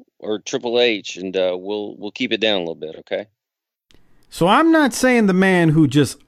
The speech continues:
Speaker 2: who, who utters these words I'm about to play is a B T T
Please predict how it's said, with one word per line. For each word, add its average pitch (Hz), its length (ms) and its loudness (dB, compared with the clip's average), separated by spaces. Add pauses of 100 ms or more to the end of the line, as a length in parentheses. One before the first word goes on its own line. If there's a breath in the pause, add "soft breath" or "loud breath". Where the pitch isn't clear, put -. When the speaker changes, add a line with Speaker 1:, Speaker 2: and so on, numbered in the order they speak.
Speaker 2:
who, 147 340 0
who 143 260 0
utters 151 300 2
these 131 220 4
words 131 320 4
I'm 123 140 2
about 123 220 2
to 104 60 -10
play 131 380 0 (480)
is 113 140 0
a 107 40 -4
B 123 160 2
T 117 140 -6
T 127 260 0